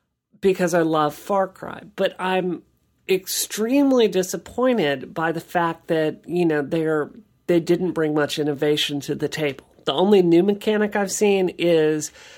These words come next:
you can skin an animal and throw meat,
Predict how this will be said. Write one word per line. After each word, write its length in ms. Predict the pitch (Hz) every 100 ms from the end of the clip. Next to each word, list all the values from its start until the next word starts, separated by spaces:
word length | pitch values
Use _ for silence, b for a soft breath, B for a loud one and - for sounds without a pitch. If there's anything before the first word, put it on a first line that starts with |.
| B B
you 160 | 170 175
can 180 | 180
skin 440 | 156 - - 196 214
an 140 | 196
animal 720 | 175 175 175 175 170 165 156 -
and 220 | 156 151
throw 600 | - 156 156 156 151 151 b b b -
meat, 580 | 165 190 185 175 -